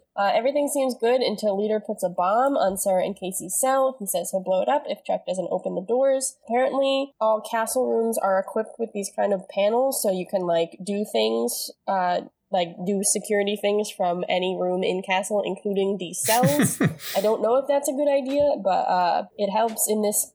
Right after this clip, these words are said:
Speaker 1: situation.
Speaker 2: Yeah.
Speaker 1: Not wanting his friends to be blown up, Chuck unlocks his door and goes with Jill and Leader. They apparently, uh, don't need the computer anymore, and they're just going to leave. I don't know why.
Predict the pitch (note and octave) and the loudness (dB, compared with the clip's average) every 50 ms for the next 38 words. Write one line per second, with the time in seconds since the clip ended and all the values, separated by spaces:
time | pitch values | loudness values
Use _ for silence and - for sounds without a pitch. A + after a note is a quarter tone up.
0 | _ _ _ - - A3+ F#3+ A3 G#3+ G3+ G3 G3 - A#3 A#3 A#3 A#3+ A#3+ G#3 C3 | _ _ _ -6 -4 -4 -2 0 0 0 0 2 2 0 0 0 0 2 2 2
1 | C3 - A#3+ A#3 A3+ - - A3+ A#3 A3+ A#3+ B3 B3 C4 A#3+ A#3+ A#3+ - - A3 | 0 0 0 0 0 0 0 0 0 2 2 2 0 0 0 -2 -2 -2 0 0
2 | G#3 G#3 A3+ - - G#3 G3 G3+ F#3+ G3 F#3+ F#3 G#3+ A#3+ D4 E4+ E4+ E4+ - - | 0 0 -2 -4 -6 -6 -6 -4 -2 -2 0 0 2 2 0 0 0 -4 -8 -12
3 | - - - G#3+ G3+ G3+ - G#3 G#3 G3+ F#3+ F3+ F3+ F#3 - - G3 F#3+ - B3 | -10 -4 -2 -2 -2 -2 -2 -2 -2 0 -2 -2 -2 -4 -8 -10 -10 -4 -2 0
4 | C#4 C#4+ C#4+ C#4 - G#3 G3 F#3 G3 G3 G3 G3+ - - G3+ G3+ - G3+ F#3 F3+ | 2 2 2 2 0 -4 -6 -4 -2 -2 -2 -2 -4 -6 -8 -6 -2 0 0 2
5 | F3+ F3+ G3 A3 B3 B3 C4 B3+ B3+ B3+ B3+ - _ _ - G#3 G3+ G3+ - C4+ | 0 0 0 0 2 2 4 2 2 0 -4 -10 _ _ -4 -4 -4 -2 0 2
6 | C#4 C4+ C4 C#4 C#4 C4+ C4 B3 - G3 F#3+ F3+ - - F3+ - G3 G3+ G#3 - | 2 2 2 2 0 2 2 2 2 2 2 0 0 -2 0 0 0 0 0 0
7 | A#3 B3 B3+ A3+ - - - C4 A3+ G#3+ - A3 A#3 C4+ C#4 B3 - C4 C4 C4+ | 0 0 0 -2 -4 -4 -4 -4 -4 -4 -4 -2 0 2 2 2 2 2 2 2
8 | C4+ C#4 C#4+ D4+ D#4 D4+ C4 G#3 F#3+ F#3 F#3 F#3 G3+ G3 - - G#3+ A3 G#3+ A#3 | 4 4 6 6 6 4 4 2 2 0 -2 -2 -2 -4 -2 -2 0 0 2 0
9 | A#3 A#3+ - G#3+ G3 F3+ - G3 A#3 C#4 D#4+ E4+ E4+ E4 - - - - F#3 F3+ | 0 -2 -2 -2 -2 -2 -2 -2 0 2 2 0 0 -4 -4 0 2 2 4 2
10 | F#3+ - F#3+ F3+ F#3 F#3+ - B3 C#4 C#4+ C#4 C4+ C4+ C#4 C#4 | 2 2 2 0 0 0 0 2 2 2 4 4 2 2 0